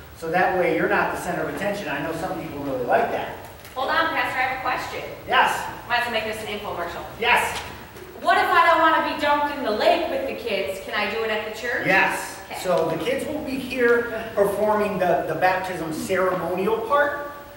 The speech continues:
Speaker 1: but then we will be going down to Robinson Lake afterwards, I believe your mom's house. And we're gonna go out to Robinson Lake, and the kids, some of the kids wanted full immersion, so they will be doing full immersion into the lake. So if anybody would like to be baptized, you know anybody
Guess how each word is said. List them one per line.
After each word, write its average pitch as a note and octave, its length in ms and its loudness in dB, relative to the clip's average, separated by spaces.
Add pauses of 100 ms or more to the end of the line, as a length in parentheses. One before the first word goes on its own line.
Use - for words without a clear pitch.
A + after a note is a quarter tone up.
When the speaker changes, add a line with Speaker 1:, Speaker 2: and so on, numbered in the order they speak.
(160)
Speaker 1:
but D#3+ 160 -8
then A3+ 320 0
we A3 80 -2
will G#3+ 80 0
be G#3+ 100 -4
going G#3 320 2
down F#3+ 340 0
to F#3+ 80 -4
Robinson F#3 560 0
Lake F#3 220 0
afterwards, F#3 540 -2
I - 100 -2
believe D3 520 -6 (240)
your C3+ 160 -6
mom's C3+ 300 -4
house. A#3+ 280 -4 (840)
And E3+ 260 -2
we're E3 160 2
gonna E3 140 -2
go E3+ 100 4
out E3 200 4
to G3 60 0
Robinson G3 440 0
Lake, F3 340 0
and D#3 80 -6
the D#3 60 -4
kids, F3 300 -6 (160)
some F#3 140 -6
of F3+ 100 -6
the F3+ 80 -6
kids F3+ 180 -8
wanted E3 320 -2
full E3 200 -2
immersion, E3+ 420 -2
so C#3+ 160 -8
they C#3+ 200 -4
will D3+ 80 -6
be D3+ 100 -4
doing D3+ 380 -4
full E3+ 400 0
immersion D#3+ 500 -2 (360)
into F3+ 240 -6
the D#3+ 100 -2
lake. D3 260 2
So - 300 -2 (180)
if - 260 -8
anybody G#3+ 540 2
would E3 120 2
like D#3+ 260 2
to - 40 -6
be D#3+ 80 -4
baptized, - 680 -4
you D3 80 -8
know G3+ 180 2
anybody F3 460 2